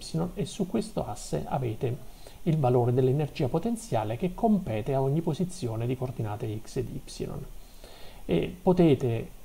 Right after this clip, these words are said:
eh, selezionare qua lo strumento di rotazione e ruotare il grafico come vi pare a voi, in maniera da vedere la traiettoria. Adesso non vi, eh, confondete, questa direzione qua non è la coordinata y,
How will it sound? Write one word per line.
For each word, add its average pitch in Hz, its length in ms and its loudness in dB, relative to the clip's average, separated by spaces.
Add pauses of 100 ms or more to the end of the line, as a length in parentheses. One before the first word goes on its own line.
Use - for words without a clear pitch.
(120)
eh, 107 460 -4
selezionare 113 800 -2
qua 110 360 0 (300)
lo 120 140 -2
strumento 120 480 -2
di 110 100 0
rotazione 127 1000 -2
e 175 180 2 (280)
ruotare 143 560 2
il 143 100 0
grafico 120 420 0
come 113 220 0
vi 107 100 0
pare 107 200 -2
a 104 60 -4
voi, 101 300 -6
in 107 60 -4
maniera 135 260 2
da 127 100 2
vedere 120 500 0 (640)
la 127 200 4
traiettoria. - 960 -4
Adesso 185 320 4
non 185 400 4
vi, 147 540 2
eh, 131 200 0
confondete, 123 1040 4 (320)
questa 208 300 4
direzione 131 760 2
qua 170 260 4
non 151 280 4
è 151 80 6
la 117 160 2
coordinata 113 560 0
y, 107 160 0